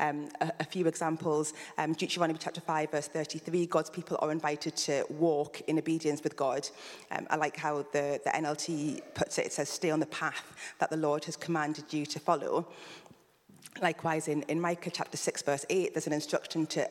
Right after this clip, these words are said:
act justly, love mercy, and walk humbly with our God. Um, and it doesn't just end with the Old Testament. We see a very similar picture being created in the New Testament. Um, we have Galatians five twenty-five that says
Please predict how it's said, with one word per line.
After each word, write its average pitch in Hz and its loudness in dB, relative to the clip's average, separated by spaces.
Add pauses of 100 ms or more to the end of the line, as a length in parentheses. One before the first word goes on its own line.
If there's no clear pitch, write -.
(200)
act - -2
justly, 151 0 (320)
love 170 4
mercy, 147 0
and 156 -2
walk 151 2
humbly 147 0
with 147 2
our 139 0
God. - 0 (640)
Um, 165 2
and 170 2
it 165 0
doesn't 208 -2
just 180 2 (200)
end 165 4
with 156 -2
the 151 4
Old 226 6
Testament. 143 -2
We 165 2
see 165 -2
a 151 2
very 160 2
similar 160 2
picture - -2
being 147 0
created 143 0
in 147 2
the 151 4
New 220 2
Testament. 135 0 (420)
Um, 143 2
we 170 0
have 165 2
Galatians 170 0
five 156 0
twenty-five 160 0
that - -2
says 147 -2